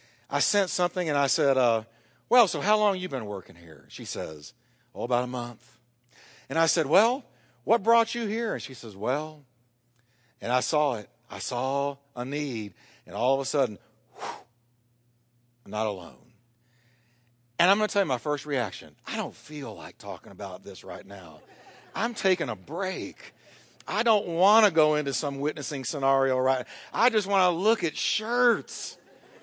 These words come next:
I really don't wanna get into it, 'cause what if she doesn't agree, and what if I find my, and so,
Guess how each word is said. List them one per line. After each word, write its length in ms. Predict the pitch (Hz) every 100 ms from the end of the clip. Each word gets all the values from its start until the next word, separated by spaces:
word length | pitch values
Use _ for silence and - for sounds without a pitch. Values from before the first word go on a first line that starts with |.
| - - - - - - - - - - _ _ _ - - - _ _ _ -
I 200 | 202 240
really 340 | 233 254 240
don't 240 | 226 240 240
wanna 300 | 220 214 202
get 180 | 208
into 300 | 220 247 196
it, 80 | 190
'cause 100 | 180
what 220 | 196 247
if 100 | 240
she 140 | - 226
doesn't 240 | 226 208
agree, 480 | 202 185 220 233 214
and 100 | 196
what 120 | 233
if 80 | 220
I 120 | 202
find 320 | 185 220 220
my, 120 | 214 185 - -
and 120 | 175
so, 240 | 226 214